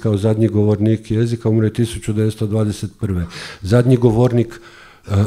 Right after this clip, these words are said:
manskog, manski je jedan od keltskih jezika na otoku Man u Engleskoj, taj je umro tisuću devetsto šezdeset četvrte i tak dalje. Nažalost, povijest tih, tih, e, jezika i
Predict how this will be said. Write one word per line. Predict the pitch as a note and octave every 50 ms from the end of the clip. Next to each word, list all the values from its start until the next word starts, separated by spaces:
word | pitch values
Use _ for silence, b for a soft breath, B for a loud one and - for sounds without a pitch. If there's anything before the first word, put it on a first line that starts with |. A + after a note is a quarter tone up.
| - - - - - _ _
manskog, | - G2 G#2 A#2 A2+ A2+ A2+ A2 - - - G#2 F#2 F#2
manski | G2 G2+ G#2+ A2 A2 A2+ A2+ - - - G2+ F#2+
je | F2+ F2+ F2+ F2+ F2+ E2+
jedan | - G2 G2+ G#2 G2+ G2+ G2 F2+
od | F2 F#2 F#2 E2+ G#2 F#2+ E2+ -
keltskih | - - A2+ A#2 A2+ - - - A2+ -
jezika | B2 A#2+ A#2 G#2+ A2 - - G#2+ F#2+
na | F#2+ F#2+
otoku | G2 G2 - - - - F#2+
Man | F#2 F#2+ G2+ A2 A#2+ B2 A#2+ G2+
u | F#2 G2
Engleskoj, | G#2 A#2 A#2 A2 - - A#2 A2 B B B B B B B B
taj | _ - A2+ G#2+
je | G#2
umro | G#2+ G#2+ A2 A2+ A2 A2
tisuću | G#2 - A#2+ A2+ - - G#2+ - - A2+
devetsto | G#2 A2 A2 A2 G#2+ - A2+
šezdeset | G2+ - - G2+ F#2+ G2+ G#2+ G2+ - - G#2+ - - G#2 -
četvrte | - A2+ G#2 F#2+ F#2+ - F#2+ - - - F#2 F#2+ G#2
i | A2+
tak | A2+ - B2 A2+ G2+
dalje. | G#2 A2 G#2+ G#2 F#2+ G2 B B B B B B B
Nažalost, | - G#2 F#2 B2 B2+ B2+ B2 A2+ - - -
povijest | - - B2 A#2+ A#2 A2+ F#2+ - - - - B B B B B B B B B B B B _
tih, | - - A2+ G2 E2+ - - - E2+ D2+ -
tih, | - - A2 G2+ F2 - - F2
e, | F#2
jezika | F#2+ F#2 F2 F#2 G2+ A2 A#2 A#2 A2+ A#2+ A#2 - A2 F2+
i | F#2 A2+ B2 B2+ B2+ B2+